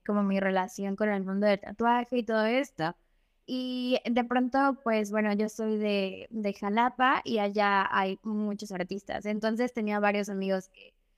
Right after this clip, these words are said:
le daban el tatuaje y así, y, pues, fue como el acercamiento, ¿no? Y la verdad es que, pues, siento que es algo que me ha dado muchísimo, o sea, vaya de que todo, <laughs> pero justamente como desde, eh,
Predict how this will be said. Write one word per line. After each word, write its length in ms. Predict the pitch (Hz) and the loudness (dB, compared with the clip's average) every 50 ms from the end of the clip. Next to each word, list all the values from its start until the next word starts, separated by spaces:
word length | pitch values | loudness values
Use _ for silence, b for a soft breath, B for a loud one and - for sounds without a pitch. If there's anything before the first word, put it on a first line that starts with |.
| _ _ - | _ _ -2
le 100 | 262 269 | 2 2
daban 200 | 254 240 233 220 | 4 4 4 2
el 120 | 208 202 | 2 0
tatuaje 880 | - 190 - - 226 226 226 226 226 220 220 208 - 220 208 208 208 208 | -2 -2 0 2 2 4 4 2 0 -2 -4 -6 -6 -6 -4 -2 -2 0
y 100 | 202 190 | 0 0
así, 540 | 185 196 - - 233 233 247 254 269 277 269 240 | 0 -2 -4 -6 -4 -2 0 0 0 -2 -2 -4
y, 120 | 233 214 202 _ _ | -6 -8 -8 _ _
pues, 520 | 208 202 196 196 196 196 196 190 190 - | -2 0 0 2 2 0 0 -2 -2 -4
fue 140 | - 220 208 | -4 -4 -2
como 200 | - 247 247 247 | 0 0 2 2
el 100 | 226 180 | 2 2
acercamiento, 760 | 180 180 185 175 - - 180 175 185 196 196 196 196 - 175 175 | 0 -2 -4 -6 -6 -6 -6 -4 -4 -4 -4 -4 -6 -6 -6 -4
¿no? 280 | 180 170 185 226 269 - _ _ _ _ _ _ _ _ _ _ _ _ _ _ | -4 -4 -4 -6 -6 -8 _ _ _ _ _ _ _ _ _ _ _ _ _ _
Y 760 | 254 262 269 269 269 269 269 269 269 277 269 269 262 262 254 | -10 -10 -8 -8 -10 -10 -10 -8 -8 -8 -6 -6 -4 -2 2
la 100 | 262 269 269 | 4 4 4
verdad 280 | 277 294 302 339 381 | 4 4 2 2 2
es 160 | 392 392 - _ | 0 0 -4 _
que, 560 | - 339 320 302 277 254 233 220 208 202 202 - _ _ | -2 0 2 2 2 2 2 0 0 -2 -4 -6 _ _
pues, 260 | - 247 247 247 247 - | -2 0 0 0 -2 -2
siento 300 | - 269 277 277 302 330 - | -2 0 0 0 0 -2 -4
que 80 | 320 | -4
es 80 | 302 - | -2 -2
algo 180 | 294 294 311 | 0 -2 -2
que 140 | 302 - 285 | -2 -2 -2
me 100 | 247 226 220 | -2 0 0
ha 200 | 220 226 233 233 | 2 2 2 2
dado 160 | 240 233 226 | 2 0 0
muchísimo, 840 | 226 220 208 196 190 196 190 - - 220 220 233 220 220 226 262 262 | 0 0 0 0 0 -2 -2 -2 -4 -2 -2 0 2 2 2 2 2
o 60 | - 214 | 0 -4
sea, 120 | 220 202 | -4 -2
vaya 260 | 196 196 196 190 185 | 0 2 2 2 2
de 120 | 185 180 180 | 0 -2 -4
que 220 | - - 180 180 | -6 -6 -6 -6
todo, 400 | 180 - 190 196 190 214 254 - - | -4 -2 0 2 2 2 0 -2 -4
<laughs> 360 | 254 - - - 233 262 - _ b b b b b b b b b _ | -10 -14 -8 -6 -6 -6 -6 _ b b b b b b b b b _
pero 440 | - 240 240 233 233 226 226 220 220 | 2 2 4 4 4 4 2 2 0
justamente 640 | - - 247 233 - - 254 247 247 233 240 240 240 | -2 -2 -6 -6 -2 0 2 2 4 2 2 0 0
como 260 | 240 240 226 208 196 190 | 0 0 0 0 0 2
desde, 920 | 190 190 185 180 185 196 190 190 190 185 185 180 180 180 175 175 - - - | 0 0 -2 -4 -6 -6 -6 -6 -4 -4 -4 -4 -4 -2 -2 -4 -6 -8 -10
eh, 500 | - 190 185 185 185 92 - 107 - - | -10 -8 -8 -8 -10 -10 -12 -14 -14 -14